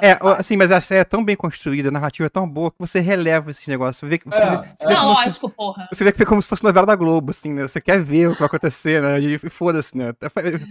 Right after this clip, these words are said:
Speaker 1: funciona, né, cara? É muita coisa anos oitenta, assim, que o roteiro é furado, mas você ama aquela porra e você vê aquela merda, né?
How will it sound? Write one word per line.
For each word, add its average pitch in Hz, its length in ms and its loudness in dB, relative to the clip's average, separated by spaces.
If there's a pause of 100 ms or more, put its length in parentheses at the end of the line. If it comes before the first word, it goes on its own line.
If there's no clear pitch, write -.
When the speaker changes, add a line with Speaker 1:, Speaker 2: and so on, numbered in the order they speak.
(240)
Speaker 1:
funciona, 175 520 -2
né, 139 80 -2
cara? 113 280 -4 (300)
É 180 80 -2
muita 233 220 -4
coisa 254 360 -4
anos 226 160 -2
oitenta, 180 380 0
assim, 147 200 -4
que 143 100 -10
o - 20 -4
roteiro 143 280 -4
é 143 40 -4
furado, 143 340 0
mas 139 120 -2
você 139 200 -6
ama 139 200 -2
aquela 120 180 -6
porra 143 300 -2
e - 20 -2
você 120 240 -8
vê 123 80 -6
aquela 127 220 -8
merda, 131 280 -4
né? 120 120 -6